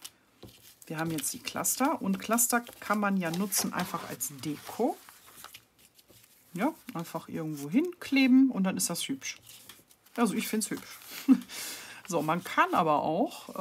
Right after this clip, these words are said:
ähm, das Ganze so anbringen, dass man hier hinter noch was verstecken kann. Das werde ich jetzt zum Beispiel damit machen. Und zwar mache ich daraus so eine kleine Eckenpocket. Und das mache ich so, indem ich hier dann einfach mal so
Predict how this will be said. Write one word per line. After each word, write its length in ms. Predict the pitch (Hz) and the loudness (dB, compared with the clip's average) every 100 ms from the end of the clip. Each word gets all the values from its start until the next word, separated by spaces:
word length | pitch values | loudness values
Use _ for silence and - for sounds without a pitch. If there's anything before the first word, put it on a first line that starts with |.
| 196 196 | 2 4
ähm, 280 | 190 196 190 | 4 4 0
das 260 | - 190 - | -2 0 0
Ganze 400 | 190 202 - 190 | 0 0 0 0
so 400 | 170 185 254 - | 0 2 2 4
anbringen, 720 | 160 165 156 151 175 254 294 | 2 2 -4 -4 2 4 4
dass 260 | 185 190 - | 2 0 0
man 220 | 202 196 | 0 0
hier 160 | 185 | 2
hinter 300 | 190 254 269 | 4 4 4
noch 160 | 226 196 | 0 0
was 120 | 196 | -4
verstecken 520 | - 190 - - - - | -2 -4 -4 -8 -12 -8
kann. 120 | 147 | -6
Das 160 | 175 | -2
werde 140 | 220 220 | -2 -2
ich 80 | - | -2
jetzt 160 | 202 | -2
zum 120 | - | -2
Beispiel 280 | 190 185 147 | -2 -2 -6
damit 300 | 135 143 190 | -6 -6 0
machen. 240 | 240 240 269 | 0 2 0
Und 120 | 190 | 0
zwar 140 | - | -2
mache 140 | 196 190 | 0 0
ich 60 | |
daraus 200 | 196 180 | -4 -6
so 80 | - | -6
eine 120 | 170 | -6
kleine 360 | 165 - 185 180 - - - - - | -10 -6 -4 -4 -8 -20 -20 -20 -12
Eckenpocket. 1040 | - 190 240 240 - - 269 349 - - - - - - - - - - - - - - - - - - - - _ _ - - - _ | -6 0 4 4 4 2 0 -4 -6 -8 -8 -10 -10 -16 -20 -20 -20 -20 -20 -20 -20 -20 -20 -20 -20 -20 -20 -20 _ _ -20 -20 -20 _
Und 420 | 190 190 190 - | -2 0 0 -2
das 160 | 185 185 | -6 -4
mache 200 | 180 185 | -6 -6
ich 80 | - | -8
so, 240 | - 196 | -6 -4
indem 280 | 196 165 165 | -4 -4 -8
ich 100 | 160 | -8
hier 220 | - 185 | -10 -10
dann 180 | 165 156 | -10 -8
einfach 320 | 156 156 165 | -10 -12 -14
mal 340 | 165 156 156 156 | -10 -8 -8 -8
so 300 | 151 147 | -10 -10